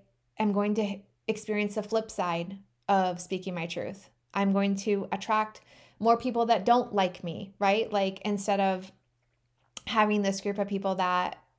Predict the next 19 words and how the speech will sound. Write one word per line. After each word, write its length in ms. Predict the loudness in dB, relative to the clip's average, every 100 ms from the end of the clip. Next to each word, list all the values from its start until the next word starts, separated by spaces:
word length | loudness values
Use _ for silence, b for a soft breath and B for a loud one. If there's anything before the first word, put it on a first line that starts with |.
| _
are 160 | 0 2
all 200 | 2 0
on, 340 | -2 -4 -8 -12 _ _ 0
you 140 | 4
know, 440 | 6 6 4 -2 -10 -20 -4
my 200 | 0 0
side, 360 | 2 2 2 0
my, 300 | -2 -2 -2
you 100 | -2
know, 140 | 0
we're 160 | 2 2
all 140 | 2
doing 180 | 0 -2
this 140 | -2
life 160 | -2 -4
together. 340 | -4 -2 0
It's 140 | -2 -2
like, 300 | -2 -4 -8 B B B B B B B _
um, 580 | 2 2 2 -2 -6 -8